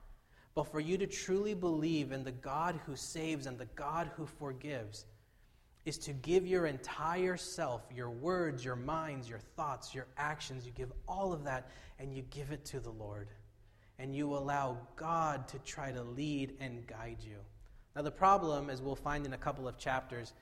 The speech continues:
is that that's a lot easier said than done. What we'll find in the next couple of chapters of Romans is that we can say that we love and that we honor God,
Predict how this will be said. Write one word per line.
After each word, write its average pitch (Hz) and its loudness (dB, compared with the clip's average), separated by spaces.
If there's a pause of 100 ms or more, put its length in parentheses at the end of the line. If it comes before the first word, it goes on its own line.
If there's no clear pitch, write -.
(220)
is 131 -4
that 127 -2
that's 147 2
a 151 0
lot 143 4
easier 127 -2
said 123 -4
than 113 -8
done. 110 -4 (1160)
What 151 6
we'll 151 4
find 180 6
in 165 2
the 151 2
next 151 2
couple 147 2
of 139 0
chapters 139 0
of 123 -4
Romans 135 0
is 131 0
that 135 2
we 151 4
can 160 -2
say 170 2
that 160 4
we 143 0
love 139 4
and 139 -2
that 135 -2
we 131 -2
honor 139 0
God, 139 4